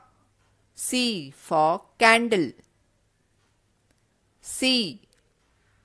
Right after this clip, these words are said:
C says ka. C for carrot. C.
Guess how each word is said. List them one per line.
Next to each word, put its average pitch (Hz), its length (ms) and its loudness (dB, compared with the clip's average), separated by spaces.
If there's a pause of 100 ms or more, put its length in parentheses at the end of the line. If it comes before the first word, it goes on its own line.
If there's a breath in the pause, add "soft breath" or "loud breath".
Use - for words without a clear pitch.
C 233 580 -4
says 165 580 2 (220)
ka. 240 300 6 (800)
C 247 560 -2
for 156 560 2 (120)
carrot. 226 540 4 (2000)
C. 254 640 -2